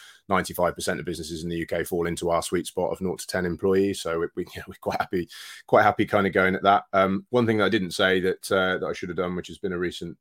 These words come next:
um, you know, major release for us, is we've just released a, a, a product for unincorporated U K landlords.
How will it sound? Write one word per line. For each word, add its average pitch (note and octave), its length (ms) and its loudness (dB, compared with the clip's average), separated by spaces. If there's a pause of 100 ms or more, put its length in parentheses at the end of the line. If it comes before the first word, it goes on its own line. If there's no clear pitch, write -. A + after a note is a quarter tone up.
um, E2+ 480 -8
you F2+ 80 -6
know, E2 100 -6
major F2 400 -6
release E2+ 300 -6
for F2 180 -8
us, - 140 -12
is D#2 120 -14
we've E2 120 -8
just - 240 -12
released E2+ 320 -8
a, E2 260 -4
a, E2 260 -4
a - 40 -10
product - 420 -10
for E2 460 -6 (400)
unincorporated E2 800 -6
U E2+ 140 -12
K D#2+ 180 -8
landlords. F2+ 640 -4